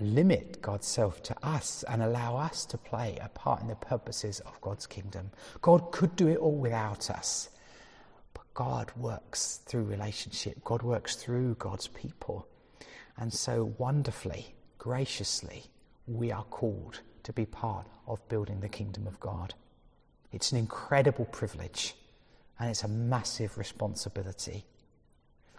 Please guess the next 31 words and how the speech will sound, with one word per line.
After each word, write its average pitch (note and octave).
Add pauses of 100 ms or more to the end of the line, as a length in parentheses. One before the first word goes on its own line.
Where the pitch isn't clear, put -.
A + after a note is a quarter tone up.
God C3
is B2
in B2+
the G#2+
stirring A#2
up G#2+
business. - (720)
So -
friends, C#3+
if -
you're C#3
feeling D3
stirred, G2 (960)
don't B2
fear, G2 (920)
but -
trust -
that A#2
God A#2+
is -
with G#2
you F2 (800)
and G#2
know A2
that G2
there G#2
are F#2+
good -
things F#2
to -
come. F2+